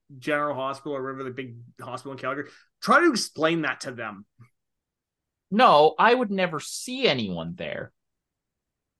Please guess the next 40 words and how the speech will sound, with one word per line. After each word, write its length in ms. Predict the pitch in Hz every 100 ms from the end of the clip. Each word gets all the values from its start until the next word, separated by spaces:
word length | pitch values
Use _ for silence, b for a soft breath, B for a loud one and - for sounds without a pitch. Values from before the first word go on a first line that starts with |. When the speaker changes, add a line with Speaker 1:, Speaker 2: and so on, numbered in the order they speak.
| _ _ _
Speaker 2:
Have 120 | 202
I 100 | 294
told 360 | - - 135 175
you 80 | 226
what 120 | 247
the 80 | 254
wait 260 | 247 233
time 320 | - 220 226 233
at 140 | 240 - -
a 60 | 202
Calgary 420 | - 220 226 220
hospital 420 | 214 220 233 247
can 180 | 240 214
get 240 | 220 220
to 160 | - 214
on 100 | 226
a 40 |
busy 260 | 220 214 226
night? 340 | 208 226 214 - - _ _ _ _ -
Speaker 1:
No. 220 | 185 - - _ _ _ _
Speaker 2:
Six 360 | - - 247 -
to 60 | 220
seven 300 | 214 220 214
hours. 500 | 208 220 107 - - _ _ _ _ _ _
And 100 | 170
I've 140 | 175
been 100 | 175
told, 300 | 170 185 190
like, 160 | 180 165
Vic 220 | 147 165
General 540 | - 160 156 156 135 135
and 100 | 131
some 160 | 143
of 60 | 135
the 40 | 131
Vancouver 440 | 135 - 156 135
hospitals 680 | 107 110 - 110 104 110 - _ _
are 140 | 123 120
no 200 | 120 127
better. 440 | 117 117 120 -